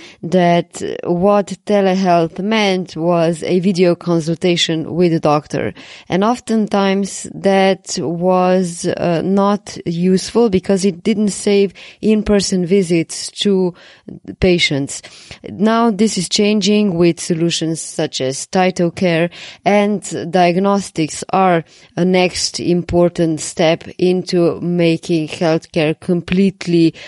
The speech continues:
accessible from home. So since you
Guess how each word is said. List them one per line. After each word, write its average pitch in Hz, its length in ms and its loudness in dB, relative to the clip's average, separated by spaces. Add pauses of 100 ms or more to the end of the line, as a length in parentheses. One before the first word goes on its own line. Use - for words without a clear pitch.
(120)
accessible 151 880 -2
from 175 400 0
home. 151 400 -4 (380)
So 196 520 2
since 233 540 -2
you 175 380 0